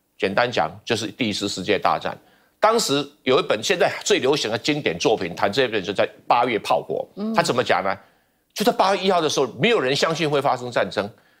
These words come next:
Speaker 1: 就战争就发生了，就是莫名其妙的，因为奥匈帝国啦，就对塞尔维亚宣战，然后这个俄罗斯就总动员，然后这个德国呢，就要俄罗斯撤销总动员，那不撤销的话，就要对俄罗斯宣战。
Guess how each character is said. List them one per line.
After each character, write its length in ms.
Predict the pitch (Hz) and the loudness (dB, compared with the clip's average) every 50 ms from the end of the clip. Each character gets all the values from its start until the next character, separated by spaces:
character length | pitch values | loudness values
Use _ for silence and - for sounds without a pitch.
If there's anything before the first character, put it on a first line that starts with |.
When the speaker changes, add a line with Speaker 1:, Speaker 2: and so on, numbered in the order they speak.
| _ | _
Speaker 1:
就 100 | - 151 | -4 0
战 180 | 151 143 185 156 | 2 2 2 2
争 120 | 139 135 | 2 0
就 100 | 123 139 | 0 0
发 160 | - 123 107 107 | 0 0 0 0
生 220 | - 113 98 92 | 0 -2 -4 -4
了， 120 | 85 - - _ _ _ _ _ _ _ | -6 -10 -12 _ _ _ _ _ _ _
就 120 | - - 180 | -10 -6 -2
是 80 | 185 | 2
莫 180 | 202 262 247 214 | 4 4 4 4
名 100 | 147 156 | 2 -2
其 160 | 143 - 139 151 | -2 -2 0 0
妙 180 | 170 156 123 | 2 2 0
的， 120 | 101 - - - _ _ _ _ _ _ | 0 -4 -6 -10 _ _ _ _ _ _
因 140 | - 185 196 | 0 2 2
为 340 | 202 185 156 - - - _ - | 2 2 0 -2 -6 -10 _ 0
奥 120 | 190 180 | 2 2
匈 240 | 170 151 180 165 170 | 2 2 0 0 0
帝 140 | 160 170 135 | -2 -4 -2
国 180 | 104 104 95 90 | 0 0 2 2
啦， 200 | 92 92 92 - - _ | 2 0 -2 -4 -8 _
就 120 | - 160 | -4 -2
对 280 | 156 - 160 139 - - - | 0 0 0 0 -2 -8 -16
塞 300 | - - - - 170 139 | -16 -4 0 2 2 4
尔 40 | 117 | 4
维 200 | 104 107 127 127 | 4 4 4 2
亚 100 | 104 101 | 2 0
宣 180 | 98 - 127 117 | 0 -2 -2 0
战， 200 | 113 131 87 - - - _ _ _ _ _ _ _ _ _ _ | -2 -2 -2 -4 -10 -20 _ _ _ _ _ _ _ _ _ _
然 120 | - 139 135 | -2 2 2
后 320 | 165 175 160 - - - - _ - | 4 4 2 0 -4 -8 -18 _ -4
这 140 | - 202 | -2 0
个 300 | 170 156 143 135 120 - - - _ | 2 4 4 2 2 -2 -6 -6 _
俄 100 | 214 220 | 2 2
罗 160 | 185 156 156 | 2 2 0
斯 140 | 143 156 156 | -2 -2 -2
就 80 | 165 | -2
总 180 | 170 - 120 107 | 0 0 0 0
动 200 | 110 170 139 113 | 0 0 0 -2
员， 220 | 95 82 76 78 78 - _ _ _ _ | -4 -4 -6 -8 -10 -14 _ _ _ _
然 120 | - 135 143 | -2 0 4
后 180 | 185 180 165 | 4 4 4
这 140 | 165 - 220 | 2 0 0
个 120 | 160 170 151 | 0 0 0
德 240 | - - 156 196 | 0 2 2 2
国 220 | 190 156 151 139 139 | 2 2 0 0 0
呢， 120 | 143 135 | 0 0
就 120 | 131 - 175 | -2 0 0
要 160 | 185 196 165 | 2 2 2
俄 120 | 185 196 165 | 2 2 2
罗 160 | 139 135 139 | 2 0 0
斯 120 | - 170 | -2 -4
撤 160 | 151 - 190 | -4 -2 0
销 140 | 160 156 156 | 2 2 2
总 180 | 147 - 107 107 | 2 0 -2 -2
动 180 | 120 127 117 | -2 -4 -4
员， 220 | 95 76 65 62 - _ _ _ _ | -4 -8 -10 -12 -14 _ _ _ _
那 100 | - 202 | -2 0
不 140 | 202 202 226 | 0 2 2
撤 180 | 214 - 202 175 | 2 2 2 2
销 200 | 147 175 170 165 | 2 2 2 2
的 100 | 143 139 | 2 2
话， 140 | 165 147 | 2 2
就 120 | 131 - 165 | 2 0 0
要 40 | 160 | 0
对 120 | 151 185 | 0 0
俄 100 | 160 175 | 2 2
罗 120 | 147 127 131 | 2 2 0
斯 120 | 131 139 | -2 -2
宣 200 | 135 - 151 135 | -2 -2 -2 0
战。 180 | 131 - 151 | 0 0 -2